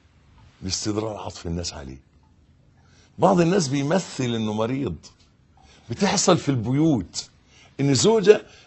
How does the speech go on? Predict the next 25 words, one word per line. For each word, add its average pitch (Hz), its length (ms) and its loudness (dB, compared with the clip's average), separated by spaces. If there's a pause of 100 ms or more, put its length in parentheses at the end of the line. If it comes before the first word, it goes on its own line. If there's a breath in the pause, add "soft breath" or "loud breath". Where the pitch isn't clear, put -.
لا، 190 240 4
زوجها 185 380 4
ما 175 100 6
بيبقاش 165 340 4
حنين 185 420 4
معاها 165 380 6
أبدًا 160 280 4
إلا 156 280 2
وهي 151 280 4
مريضة، 139 520 2
دايمًا 214 320 6
تمثل 180 680 2
إنها 156 220 0
مريضة 175 380 4 (240 loud breath)
وتكذب، 143 600 6
تقول: 170 180 4
"عندي 165 320 6
وعندي 160 320 6
وعندي 156 320 6
وعندي"، 160 300 8
وهي 170 120 8
ما 151 80 4
عندهاش 135 300 6
حاجة. 90 240 -2 (1900)
ابنه 190 420 12